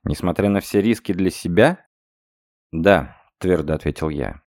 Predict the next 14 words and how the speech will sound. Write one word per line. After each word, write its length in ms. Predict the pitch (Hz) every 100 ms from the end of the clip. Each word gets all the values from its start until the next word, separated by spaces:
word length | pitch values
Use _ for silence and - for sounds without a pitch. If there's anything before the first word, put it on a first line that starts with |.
| _ -
«Не 120 | 87
могу 280 | 101 110 101
я 80 |
сидеть 320 | 80 85 80 -
спокойно, 540 | - 95 147 131 85
когда 280 | 85 85 92
подруга 440 | 104 110 123 80
в 100 | 76
беде». 340 | 78 92 78 - _ _ _ _ _ _ _ -
«Ладно, 720 | 92 110 82 67 62 - -
тогда 260 | 95 104
я 100 | 123
с 80 | 107
тобой», — 440 | 123 120 87 69